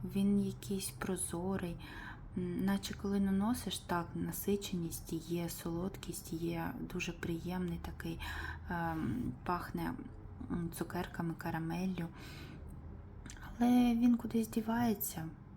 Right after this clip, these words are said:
через п'ять хвилин. Я його, і він звучить, е, дуже-дуже близько до шкіри.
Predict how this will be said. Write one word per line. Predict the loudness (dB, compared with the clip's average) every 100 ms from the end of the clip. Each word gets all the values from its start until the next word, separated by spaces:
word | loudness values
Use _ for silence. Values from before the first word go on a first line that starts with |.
| -14 -14 -14 -12 -10 -4
через | -2 -2 -2
п'ять | 0 0
хвилин. | 0 -2 -2 -2 -4 -8 -14 -4
Я | 2 4
його, | 4 4 4 2 0 -4 -6 -4 0
і | 2
він | 8 8 8 2 -4
звучить, | -2 0 2 2 2 0
е, | 0 0 -2 -6 -10 -8
дуже-дуже | 2 4 6 4 2 0 0 -2
близько | 0 0 0 -4 -6
до | -4
шкіри. | -4 -4 0 2 4